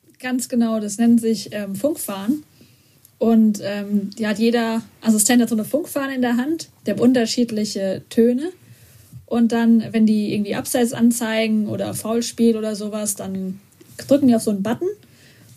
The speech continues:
und dann kriege ich das Signal auf meinen Oberarm und dann weiß ich,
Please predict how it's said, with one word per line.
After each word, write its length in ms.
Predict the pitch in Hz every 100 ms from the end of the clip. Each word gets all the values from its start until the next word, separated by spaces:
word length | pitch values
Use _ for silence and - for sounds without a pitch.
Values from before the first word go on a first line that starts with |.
| -
und 140 | 233
dann 120 | 240
kriege 180 | 233 240
ich 100 | 247
das 380 | - 226 - - -
Signal 460 | - 220 220 220
auf 180 | 214 208
meinen 340 | 208 202 196
Oberarm 600 | 196 262 285 262 269 285 269
und 200 | - 214
dann 380 | 214 208 208 208
weiß 220 | 214 214
ich, 260 | 220 214